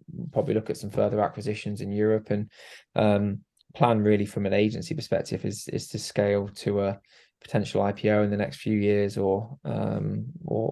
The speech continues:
or, or who knows, but certainly it's, it's growth led.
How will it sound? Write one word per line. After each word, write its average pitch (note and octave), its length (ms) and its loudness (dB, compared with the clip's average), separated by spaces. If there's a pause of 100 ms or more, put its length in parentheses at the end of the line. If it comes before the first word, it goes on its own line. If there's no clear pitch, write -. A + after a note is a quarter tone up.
or, G#2+ 220 2
or G#2+ 260 2
who G2+ 100 2
knows, G2+ 380 4
but - 260 6 (380)
certainly G2 480 4
it's, - 200 -6
it's - 180 -2
growth G#2 340 4
led. G2+ 280 2